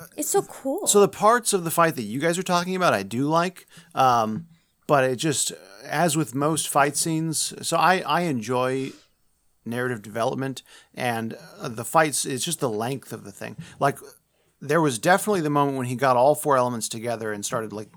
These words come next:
Speaker 2: you know, the circles and the whirring them around himself. And that was a really cool moment. But watching them fly around the battlefield for seven minutes or however long it was, I just, for me, that's always sort of a waste of, like,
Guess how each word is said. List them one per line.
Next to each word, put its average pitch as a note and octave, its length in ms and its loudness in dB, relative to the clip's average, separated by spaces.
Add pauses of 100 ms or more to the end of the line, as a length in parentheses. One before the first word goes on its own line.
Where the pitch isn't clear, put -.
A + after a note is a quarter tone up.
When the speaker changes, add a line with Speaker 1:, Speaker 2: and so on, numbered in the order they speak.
(140)
Speaker 2:
you A2+ 120 -8
know, G2 180 -10 (300)
the A2 100 -6
circles C3 540 0
and G#2+ 100 -6
the G2+ 260 -8 (480)
whirring C#3 460 0
them B2+ 140 -4
around B2 220 -2
himself. B2 360 -2 (280)
And E3 80 -8
that F3 40 4
was E3 80 4
a D#3 80 4
really D#3 400 4
cool C3 260 0
moment. A2 380 -4 (260)
But C#3+ 120 4
watching D3+ 320 4
them C#3+ 140 0
fly C3+ 300 4
around B2 320 2
the A2+ 80 -4
battlefield C3 520 0
for C#3+ 380 0
seven C#3+ 680 -2
minutes D3 320 -4
or B2+ 80 -8
however C3+ 260 -4
long C#3 180 -2
it C#3+ 40 -8
was, C3+ 380 -4 (340)
I C3 100 -2
just, B2+ 220 -2
for C#3 120 -2
me, C#3+ 160 2
that's B2 220 0
always A#2 260 2
sort A2 140 -4
of G#2 80 -6
a G#2 60 -4
waste G2+ 320 -4
of, G2+ 100 -10
like, G2+ 200 -10